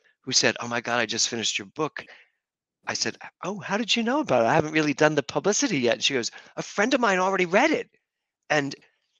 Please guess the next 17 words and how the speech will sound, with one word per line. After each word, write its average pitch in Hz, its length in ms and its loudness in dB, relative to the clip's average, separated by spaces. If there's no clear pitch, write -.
so, 151 460 2
um, 123 460 -4
so 143 240 -4
that's 147 300 0
been 147 180 0
the 127 80 -2
journey. 127 400 0
And 123 140 -4
now, 135 380 4
thank 131 240 -4
you 127 60 -8
for 113 80 -12
putting 120 240 -6
that 107 100 -4
up - 120 -2
there, 104 120 -6
Michael. 104 340 -8